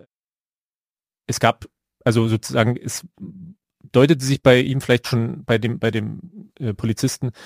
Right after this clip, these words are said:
der hatte wahrscheinlich schon länger Probleme im, im Dienst, beziehungsweise fremdelte damit. Das hat mir auch ein Polizist ganz schön er-, erklärt, dass das eben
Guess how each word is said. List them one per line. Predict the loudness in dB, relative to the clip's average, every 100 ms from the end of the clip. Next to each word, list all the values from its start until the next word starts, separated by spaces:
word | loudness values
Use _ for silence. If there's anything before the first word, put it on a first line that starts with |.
| -20 -20 -20 -20 _ _ _ _ -4
der | 2
hatte | 2 4 2 0
wahrscheinlich | -2 0 2 2 2
schon | 0 2
länger | 4 6 4
Probleme | 0 -6 0 4 4 4 4
im, | 2 0 -2
im | -2 -2 0
Dienst, | 2 2 2
beziehungsweise | -4 -2 -2 0 2 4 4 2
fremdelte | 2 2 2 0 0
damit. | 2 2 0
Das | -2 0
hat | -2 -2 -14 _ _ _ -10
mir | -2 0
auch | 0 -2
ein | -2 0
Polizist | 0 -2 -2 -4
ganz | -2 0
schön | 2 2
er-, | 0 -2
erklärt, | -4 -2 0 0
dass | 0
das | -4 -4 -2
eben | -2 -2